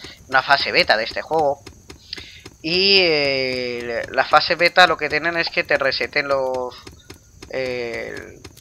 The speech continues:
el personaje, etcétera. Pues bueno, si me resetean el personaje o algo, cogeré y, y empezaré de nuevo.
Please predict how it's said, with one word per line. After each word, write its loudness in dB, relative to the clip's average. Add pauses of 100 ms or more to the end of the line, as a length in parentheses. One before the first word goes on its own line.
(240)
el -6
personaje, 0
etcétera. 2 (840)
Pues -6
bueno, -8
si -10
me -4
resetean 0
el 2
personaje 0
o 6
algo, 4 (540)
cogeré -2
y, -6 (920)
y -6
empezaré 0
de -2
nuevo. -2